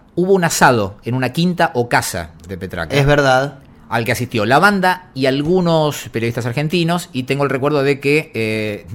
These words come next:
Speaker 1: <laughs> algunos, la memoria es muy curiosa. Me acuerdo del comentario que decía que como pasa nueve de cada diez veces que querés demostrarle a alguien de afuera qué buena es la carne argentina, dice, "La carne estaba horrible, parecía de cebú amargado".
Speaker 2: Ah,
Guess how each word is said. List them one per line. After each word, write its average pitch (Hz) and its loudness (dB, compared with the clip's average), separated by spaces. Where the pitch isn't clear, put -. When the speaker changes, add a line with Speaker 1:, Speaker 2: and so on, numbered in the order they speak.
Speaker 1:
<laughs> - -18
algunos, 107 -8
la 117 -6
memoria 131 0
es - -8
muy 127 -4
curiosa. 123 0
Me 123 -2
acuerdo 160 2
del 147 2
comentario 143 0
que 135 2
decía 123 2
que 123 -4
como 135 0
pasa 143 2
nueve 160 4
de 131 2
cada 123 2
diez 139 2
veces 131 2
que 110 -6
querés 120 0
demostrarle 127 0
a 127 6
alguien 127 2
de 123 2
afuera 117 2
qué 131 -2
buena 131 0
es 127 -2
la 120 0
carne 131 -2
argentina, 156 -2
dice, 117 -10
"La 110 -6
carne 123 -4
estaba 123 2
horrible, 98 0
parecía 101 -2
de 107 -2
cebú 123 4
amargado". 95 0
Speaker 2:
Ah, 113 -8